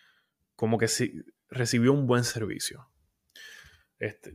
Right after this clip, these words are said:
los restaurantes, por lo general, siempre tienen un host, una muchacha o un muchacho que, lo reci-, que recibe a la gente en la puerta. Esa persona no puede ser una persona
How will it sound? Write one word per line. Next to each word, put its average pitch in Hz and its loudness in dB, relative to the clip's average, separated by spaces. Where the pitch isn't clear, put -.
los 135 8
restaurantes, 135 8
por 143 10
lo 147 8
general, 143 8
siempre 127 4
tienen 135 4
un 131 6
host, 131 6
una 113 -2
muchacha 120 4
o 110 6
un 110 2
muchacho 120 4
que, 117 2
lo 110 2
reci-, 110 -6
que 117 0
recibe 110 0
a - 6
la 110 4
gente 113 0
en 117 4
la 117 4
puerta. 113 0
Esa 156 12
persona 156 8
no 139 6
puede 143 12
ser 156 8
una 143 8
persona 139 4